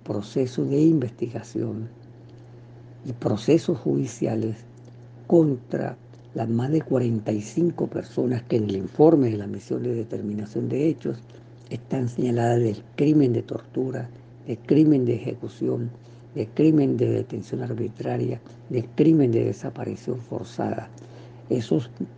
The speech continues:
ministros que están ahí señalados, esos funcionarios de la D G cin y de la se-, del sebin que están señalados, eh, los directores del Cuerpo de Investigaciones Científicas de la Policía Nacional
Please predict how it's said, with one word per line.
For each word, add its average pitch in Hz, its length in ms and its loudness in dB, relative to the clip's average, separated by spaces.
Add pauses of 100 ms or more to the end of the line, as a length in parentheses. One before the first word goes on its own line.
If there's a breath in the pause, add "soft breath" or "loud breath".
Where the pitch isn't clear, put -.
(460)
ministros 131 540 4
que 117 100 -6
están 117 220 -6
ahí 113 160 -6
señalados, 110 600 -6 (540 loud breath)
esos 139 400 0
funcionarios 135 920 4
de 120 100 0
la 117 120 0
D 110 140 0
G 117 160 -8
cin 147 560 -4
y 143 140 -4
de 117 240 2
la 113 360 -2 (440)
se-, - 260 -6
del 131 240 0
sebin 135 440 2
que 123 140 -12
están 117 300 -8
señalados, 113 600 -4 (600 loud breath)
eh, 175 140 -4
los 135 460 -2
directores 131 680 6
del 113 160 0
Cuerpo 135 380 -4
de 131 60 0
Investigaciones 120 720 -4
Científicas 120 600 -4
de 123 100 0
la 110 180 -2
Policía 120 500 -4
Nacional 110 500 -6